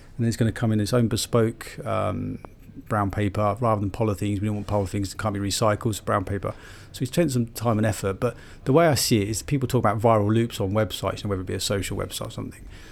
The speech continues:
So I see the t-shirt as our physical viral loop, that if you give one of those t-shirts away,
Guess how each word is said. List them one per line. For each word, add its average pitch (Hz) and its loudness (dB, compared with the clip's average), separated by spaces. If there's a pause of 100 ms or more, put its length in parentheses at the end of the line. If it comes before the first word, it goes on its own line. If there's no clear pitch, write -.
(120)
So - 0
I 127 6
see 120 2
the 104 2
t-shirt 110 0
as 110 -2
our 104 6
physical 107 2
viral 101 4
loop, 101 0 (320)
that 90 -8
if 113 -4
you 123 6
give 113 2
one 113 4
of 107 2
those 107 4
t-shirts 135 2
away, 117 -2